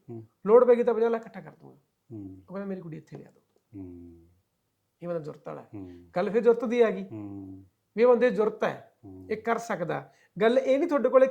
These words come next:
Speaker 2: ਕੀ ਹੈ,
Speaker 1: ਹੂੰ।
Speaker 2: ਗੱਲ ਇਹ ਆ ਕਿ ਤੁਸੀਂ ਲੋੜ ਪੈਣ ਤੇ ਕੀ ਕਰ ਸਕਦੇ
Speaker 1: ਕਰ
Speaker 2: ਹੋ।
Speaker 1: ਸਕਦੇ ਹੋ। ਬਿਲਕੁਲ। ਇਨਸਾਨ ਦਾ ਇਹ ਹੋਣਾ, ਇਹ ਜ਼ਰੂਰਤ ਹੋਣੀ ਜ਼ਰੂਰੀ ਹੈ। ਆਪਾਂ ਆਮ ਵੀ ਛੋਟੇ-ਛੋਟੇ ਕੰਮ ਵੀ ਕਰਦੇ ਹਾਂ, ਆ, ਉਹਦੇ ਲਈ ਵੀ ਤੁਹਾਨੂੰ ਮਤਲਬ ਕਹਿ ਲਈਏ ਇੱਕ ਤਰ੍ਹਾਂ ਦਾ ਜਨੂੰਨ ਹੁੰਦਾ, ਜਜ਼ਬਾ ਹੁੰਦਾ ਕਿ ਮੈਂ ਇਹ ਕਰਨਾ ਹੈ,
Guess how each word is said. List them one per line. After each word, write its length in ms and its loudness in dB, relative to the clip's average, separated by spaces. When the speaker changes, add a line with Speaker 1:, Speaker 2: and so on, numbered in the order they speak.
Speaker 2:
ਕੀ 280 0
ਹੈ, 180 -6
Speaker 1:
ਹੂੰ। 360 -10
Speaker 2:
ਗੱਲ 180 6
ਇਹ 300 2
ਆ 40 6
ਕਿ 100 0
ਤੁਸੀਂ 280 -6
ਲੋੜ 260 8
ਪੈਣ 220 0
ਤੇ 120 -14
ਕੀ 300 -10
ਕਰ 260 -14
ਸਕਦੇ 220 -18
Speaker 1:
ਕਰ 60 -2
Speaker 2:
ਹੋ। 40 0
Speaker 1:
ਸਕਦੇ 380 -12
ਹੋ। 60 -20
ਬਿਲਕੁਲ। 300 -12
ਇਨਸਾਨ 420 -8
ਦਾ 60 -2
ਇਹ 140 -2
ਹੋਣਾ, 300 -10
ਇਹ 140 -14
ਜ਼ਰੂਰਤ 360 -4
ਹੋਣੀ 540 -2
ਜ਼ਰੂਰੀ 460 -10
ਹੈ। 60 -20
ਆਪਾਂ 220 -2
ਆਮ 180 8
ਵੀ 80 4
ਛੋਟੇ-ਛੋਟੇ 500 0
ਕੰਮ 200 0
ਵੀ 100 2
ਕਰਦੇ 280 0
ਹਾਂ, 80 -12
ਆ, 140 -8
ਉਹਦੇ 160 6
ਲਈ 120 6
ਵੀ 80 0
ਤੁਹਾਨੂੰ 380 -2
ਮਤਲਬ 260 -6
ਕਹਿ 160 4
ਲਈਏ 120 2
ਇੱਕ 140 -6
ਤਰ੍ਹਾਂ 180 -4
ਦਾ 60 -4
ਜਨੂੰਨ 340 0
ਹੁੰਦਾ, 240 -2
ਜਜ਼ਬਾ 380 -2
ਹੁੰਦਾ 200 -4
ਕਿ 140 -6
ਮੈਂ 180 -6
ਇਹ 40 -8
ਕਰਨਾ 320 -4
ਹੈ, 100 -20